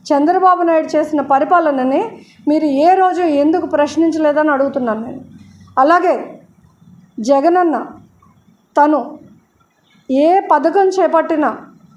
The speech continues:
ఏ ఇది చేపట్టినా కూడా ఆయన ప్రతి దాంట్లోనే మేనిఫెస్టోనే ఒక బైబిల్గా, ఒక ఖురాన్గా, ఒక భగవద్గీతగా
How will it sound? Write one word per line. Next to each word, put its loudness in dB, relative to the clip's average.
ఏ 2
ఇది 0
చేపట్టినా 0
కూడా 0
ఆయన 2
ప్రతి 0
దాంట్లోనే 2
మేనిఫెస్టోనే 0
ఒక 0
బైబిల్గా, 0
ఒక -4
ఖురాన్గా, 2
ఒక -2
భగవద్గీతగా 0